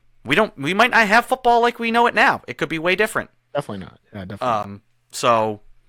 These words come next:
Speaker 1: all of it. <laughs>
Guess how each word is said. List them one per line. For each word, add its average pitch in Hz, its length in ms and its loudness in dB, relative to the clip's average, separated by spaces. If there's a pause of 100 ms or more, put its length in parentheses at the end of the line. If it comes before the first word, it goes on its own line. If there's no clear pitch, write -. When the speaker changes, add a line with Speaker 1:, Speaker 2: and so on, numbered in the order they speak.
(1120)
Speaker 1:
all 170 240 8
of 120 100 0
it. 104 160 -2 (540)
<laughs> - 360 -18